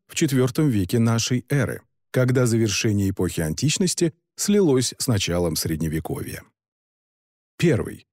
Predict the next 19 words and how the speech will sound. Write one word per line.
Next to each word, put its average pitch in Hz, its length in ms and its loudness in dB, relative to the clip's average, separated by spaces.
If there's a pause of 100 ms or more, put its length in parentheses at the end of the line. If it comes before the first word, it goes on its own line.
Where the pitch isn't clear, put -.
(120)
Разделение 123 680 2
Римской 135 400 0
империи 175 500 0
на 143 140 0
Восточную, - 760 -4 (120)
которую 208 400 2
сегодня 143 480 2
обычно 113 360 0
называют 101 540 2
Византией, 113 680 -2 (320)
и 320 100 4
Западную, 73 680 -2 (120)
вскоре 262 340 2
распавшуюся 127 1000 0
на 123 160 2
ряд 92 180 -2
государств, 110 600 -2
чьи 127 220 0
территории 120 600 0